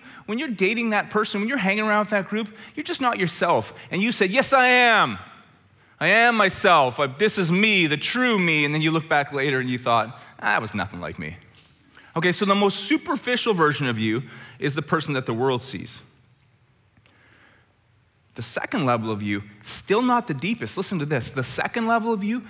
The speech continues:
still not the deepest, still not the core of who you are.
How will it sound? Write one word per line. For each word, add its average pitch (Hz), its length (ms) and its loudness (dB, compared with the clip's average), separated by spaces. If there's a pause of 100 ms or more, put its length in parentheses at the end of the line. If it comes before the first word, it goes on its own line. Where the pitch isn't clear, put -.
still - 340 -2
not 190 220 0
the 131 60 -4
deepest, 135 400 -6
still 185 240 -2
not 175 200 0
the 127 60 -4
core 151 320 -4
of 151 80 -6
who 156 100 -2
you 120 200 -4
are. 196 260 -2